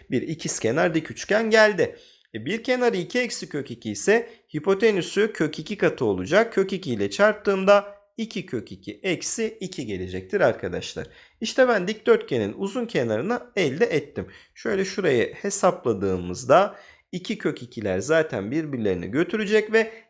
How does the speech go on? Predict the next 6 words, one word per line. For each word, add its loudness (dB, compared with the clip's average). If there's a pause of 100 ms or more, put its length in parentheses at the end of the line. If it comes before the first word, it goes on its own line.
dikdörtgenin -4
kısa -6
kenarı -2
iki -4
gelecektir -2
arkadaşlar. -2